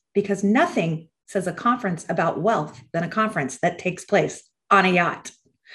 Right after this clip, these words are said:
We are going to be, have panels and speakers and workshops on all the different decks. Everything to help you cultivate a life that is more than just wealth, meaning the money you have in the bank, but wealth in mind and body, wealth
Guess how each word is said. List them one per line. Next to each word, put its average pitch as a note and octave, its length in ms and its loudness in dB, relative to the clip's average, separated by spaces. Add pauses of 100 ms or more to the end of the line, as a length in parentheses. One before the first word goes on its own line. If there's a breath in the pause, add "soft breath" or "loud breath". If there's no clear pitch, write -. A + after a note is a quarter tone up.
(500 loud breath)
We B3+ 160 4
are D4 60 6
going C4 140 4
to A#3 60 6
be, A#3 80 2
have F3+ 200 0
panels A#3+ 540 0
and F3+ 100 -6
speakers A3 460 -2
and E3 200 -6
workshops G3+ 440 -2
on - 280 -4
all B3+ 220 6
the C#4 100 2
different A#3 440 -2
decks. - 500 -6 (600 loud breath)
Everything C#4 420 4
to G#3+ 80 2
help F#3+ 220 0
you F3+ 80 -4
cultivate A#3 560 0
a F3 60 2
life D#3 300 0
that D3+ 220 0
is D#3+ 240 -4 (200)
more A#3+ 280 6
than A3+ 160 2
just E3 400 -2
wealth, F#3 520 0 (320)
meaning F3+ 300 0
the D#3 100 -4
money G3 380 0
you E3 140 -4
have F3 240 -8
in E3 100 -2
the D3 60 -2
bank, D#3 460 -6 (340 loud breath)
but G3+ 180 2
wealth G3 420 0
in G3+ 160 6
mind F3 280 2
and D#3+ 160 0
body, D3 400 -4 (300 loud breath)
wealth G3+ 440 2